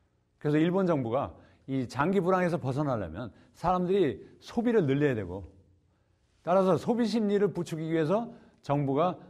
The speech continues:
아, 아주 상당히, 어, 재미있는 정책을 실천에 옮겼어요. 그건 뭐냐? 모든 사람에게 일정한 금액의 돈을 주고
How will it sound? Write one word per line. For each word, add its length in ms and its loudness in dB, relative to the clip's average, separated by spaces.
아, 580 -10
아주 440 -2
상당히, 640 0
어, 640 -10
재미있는 560 -2
정책을 640 -8
실천에 360 -10
옮겼어요. 400 -12
그건 220 -2
뭐냐? 340 -2
모든 360 0
사람에게 920 0
일정한 460 -4
금액의 340 -4
돈을 240 -6
주고 380 -10